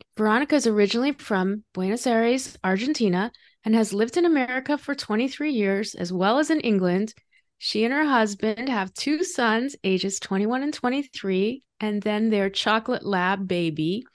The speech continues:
And this is what Veronica says and why I'm so excited to have her as a guest today. Veronica says, "After recovering from depression and anxiety,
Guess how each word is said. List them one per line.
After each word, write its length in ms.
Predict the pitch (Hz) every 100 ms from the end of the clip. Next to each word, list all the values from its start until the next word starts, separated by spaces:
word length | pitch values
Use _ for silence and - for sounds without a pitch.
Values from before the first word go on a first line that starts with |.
| _ _ _
And 300 | 233 233 247
this 240 | 247 330 311
is 140 | 254
what 220 | 233 190
Veronica 520 | 196 196 180 180 - 175
says 560 | - 147 147 147 - - _ _
and 240 | 208 196 190
why 480 | 185 185 185 - - _ _ 190
I'm 180 | 190
so 280 | 196 - 185
excited 320 | 185 - 175
to 80 | -
have 180 | - 175
her 80 | 170
as 120 | 165
a 40 | 156
guest 320 | 135 143 -
today. 440 | 160 156 156 - _
Veronica 440 | 185 196 208 202 202
says, 460 | - 165 151 - - _ _ _ _
"After 340 | 226 254 294 330
recovering 640 | 320 320 196 190 190 175
from 240 | 180 190 180
depression 460 | 180 - 180 190
and 100 | 185
anxiety, 720 | 180 180 160 139 139 156 175